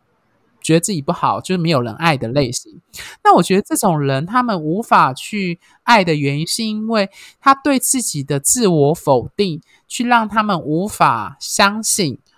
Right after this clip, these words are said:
或认为绝对不会有人能接受他的样子。那我觉得这种特质的人，他其实某种特-，某种程度上也是在逃避关系这个议题，因为，呃，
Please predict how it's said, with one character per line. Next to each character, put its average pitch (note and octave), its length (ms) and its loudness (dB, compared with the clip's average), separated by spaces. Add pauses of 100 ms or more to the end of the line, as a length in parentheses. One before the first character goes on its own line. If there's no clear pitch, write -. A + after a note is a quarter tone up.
(180)
或 A#3+ 140 4
认 B3 340 2
为 D#3 180 2
绝 D3+ 240 -2
对 G#3 160 -2
不 D#3 220 -8
会 F3 220 2
有 B2 180 0
人 A#2 220 -4
能 B2+ 180 -6
接 D#3+ 220 0
受 D#3+ 180 0
他 D3 180 -4
的 C3+ 120 -6
样 B2+ 260 -8
子。 - 240 -14 (260)
那 F#4+ 140 4
我 F3 80 2
觉 E3 100 0
得 F3 60 2
这 C#4 160 -2
种 F#3 220 0
特 A3+ 120 2
质 D3+ 180 -6
的 D#3 120 -2
人， C#3+ 180 -2
他 G3+ 140 -6
其 - 160 -6
实 D#3+ 100 -4
某 D3+ 220 0
种 C3+ 240 -2
特-， - 180 -10 (140)
某 F3 240 -2
种 D3 400 2
程 D#3 380 -2
度 G#3+ 240 0
上 F3+ 340 0
也 C3 240 -4
是 E3+ 300 -4
在 E3+ 280 0
逃 C3+ 360 0
避 D#3+ 360 -6 (460)
关 G3 240 0
系 F3 240 -6
这 E3+ 120 -6
个 D#3 120 -2
议 D3+ 160 -4
题， - 320 -10 (280)
因 B3 180 -4
为， A#3 280 4 (600)
呃， C3 460 0